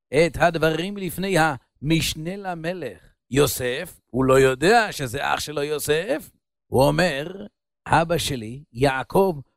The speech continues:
לא רצה להוריד את בנימין." למה? כי אבא שלי יעקב,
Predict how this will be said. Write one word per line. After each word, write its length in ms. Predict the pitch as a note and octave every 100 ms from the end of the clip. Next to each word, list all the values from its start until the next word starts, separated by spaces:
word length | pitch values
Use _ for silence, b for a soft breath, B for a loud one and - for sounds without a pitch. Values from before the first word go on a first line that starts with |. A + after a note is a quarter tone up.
| _
לא 260 | G#3+ D#3+ D3
רצה 280 | C3+ F3
להוריד 440 | F#3 D#3 D#3+ D#3 E3+
את 120 | D3
בנימין." 640 | C#3 C#3+ C#3 C#3 C#3+ G#2+ F2 _ _ _
למה? 460 | - B2 A#2+ A2 C3 E3 _ _
כי 260 | - D3 E3
אבא 160 | E3+
שלי 240 | D#3 D#3+ D3
יעקב, 580 | C#3+ C3+ B2+ E3 F#3